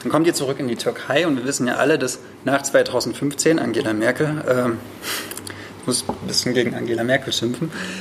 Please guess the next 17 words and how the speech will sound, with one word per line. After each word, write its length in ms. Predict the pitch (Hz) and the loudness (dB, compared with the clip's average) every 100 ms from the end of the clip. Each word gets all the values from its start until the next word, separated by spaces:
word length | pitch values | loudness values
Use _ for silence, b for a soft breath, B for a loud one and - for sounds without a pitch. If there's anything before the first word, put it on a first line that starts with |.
| B | B
ähm, 340 | 123 123 123 127 | 4 4 4 2
die 100 | 127 | 2
haben 160 | 131 | 4
diesen 220 | 139 127 - | 4 2 0
Türkei-Deal 680 | 131 - 135 143 127 113 | -4 0 2 2 0 -4
und 100 | 104 | -4
das 120 | - | -4
hat 160 | 127 - | -4 -4
sie 220 | - 160 | 0 2
eigentlich 400 | 139 143 139 - | 4 4 2 0
alleine 280 | 120 120 131 | 2 2 0
durchgedrückt. 560 | 120 - 135 - 117 - | -2 -4 -6 -6 -6 -4
Das 120 | - | 0
war 80 | 123 | 0
kein 260 | - 127 | 0 -4
E-U-Ding, 460 | 131 131 151 160 175 - - - - - - - | -4 -4 -2 -2 -4 -8 -18 -20 -20 -20 -20 -10
sondern, 420 | 123 120 123 | -6 -4 -4